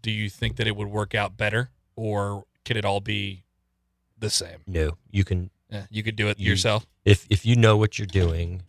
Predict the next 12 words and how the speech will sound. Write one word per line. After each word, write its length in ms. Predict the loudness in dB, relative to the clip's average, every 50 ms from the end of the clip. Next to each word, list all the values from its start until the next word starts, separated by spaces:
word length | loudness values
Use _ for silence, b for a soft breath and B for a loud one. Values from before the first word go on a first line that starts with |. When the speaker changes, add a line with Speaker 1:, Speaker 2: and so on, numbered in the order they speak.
| _ _ _ 4
Speaker 2:
um, 480 | 4 6 6 6 4 0 -2 -4 -10 -14 _ _ _ _ _ _ _
with 180 | 2 2 2 2
a 40 | 0
small 340 | 0 2 4 4 6 6 6
investment, 520 | 4 4 0 -2 -6 -6 -8 -10 -12 -12 -2
you 140 | 0 0 0
can 180 | 2 0 0
make 220 | 0 0 -2 -2 -4
stuff 400 | -8 -6 -6 -8 -8 -10 -12 _ -14
that 180 | -14 -14 -14 -18 _ _ _ _ _ _ _ _ _ _ _ _ _ _ -2
matches 680 | 0 0 2 0 -2 -4 -4 -4 -4 -6 -6 -10 -8 -8
any 360 | -6 -6 -6 -6 -10 -12 -16